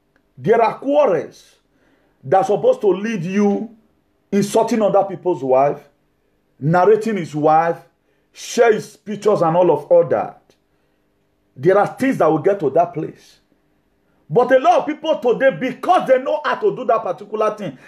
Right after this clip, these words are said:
they want to use it to instig-, to, to humiliate you. It's a sin. I will not say because I know how to read the Bible or because I have one or two verses on my head, then I will start,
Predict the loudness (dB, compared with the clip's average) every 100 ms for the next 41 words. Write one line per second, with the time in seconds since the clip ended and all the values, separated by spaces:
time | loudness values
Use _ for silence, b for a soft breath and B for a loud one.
0 | B 2 2 2 -4 -2 -2 -2 -6 -6
1 | -6 0 0 0 -4 -10 -10 B 0 2
2 | 2 2 2 2 0 0 0 -2 -4 -14
3 | -14 -18 _ _ -4 0 2 2 -2 -10
4 | -12 _ _ _ _ _ _ _ _ _
5 | _ _ _ -2 -2 0 -4 0 0 0
6 | -6 -6 -2 -2 0 2 2 0 -2 -4
7 | -2 0 0 0 -6 -12 b b b 2
8 | 2 0 -4 -2 -2 -2 -2 -2 -4 -6
9 | -2 -2 -2 -6 -4 -2 0 2 0 -4
10 | B B -2 2 2 2 -2 -2